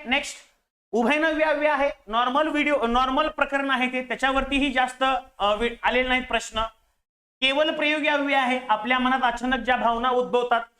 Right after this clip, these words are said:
त्याच्यावरती सत्तावीस प्रश्न आले ते आहेत. ठीक आहे, लिंग विचार आयएमपी या ठिकाणी बघा बाळांनो, ज्याला मी दोन स्टार करतो ते महत्वाचं आहे. एकशे सतरा प्रश्न आलेत.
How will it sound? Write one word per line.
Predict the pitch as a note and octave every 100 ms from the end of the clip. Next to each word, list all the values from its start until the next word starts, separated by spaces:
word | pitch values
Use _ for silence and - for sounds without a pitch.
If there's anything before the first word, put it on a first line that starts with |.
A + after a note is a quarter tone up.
| _ _
त्याच्यावरती | G#3 G#3 C#4+ C4+ B3+ A#3+ D3+ - _ _ _
सत्तावीस | A#3+ B3 C#4+ D4 D4+
प्रश्न | C4+ C4+ -
आले | B3+ B3
ते | A#3+
आहेत. | A3 A3 - _ _ _ _
ठीक | D4 C#4+
आहे, | G#3 - A3
लिंग | D4+ F4+ E4
विचार | C4+ G#3 D#3+ -
आयएमपी | B3 C#4+ C#4 - C#3 -
या | F#3+ D4
ठिकाणी | D#4 C#4+ C#4 C4+
बघा | A#3 A3+
बाळांनो, | G3+ F#3
ज्याला | F3+ A#3+ D4
मी | D#4
दोन | C#4+ B3+ D4+
स्टार | D4 - C4+ C#4
करतो | C4 A3+ A3+ - - _ -
ते | C#4+
महत्वाचं | A3+ C4 C4+ A#3+ A3
आहे. | F#3+ A3+ A#3+ - -
एकशे | B3+ C4+ E4+ E4+
सतरा | D4+ D4 D#4+
प्रश्न | D#4+ C#4 - A#3+
आलेत. | F#3+ C#3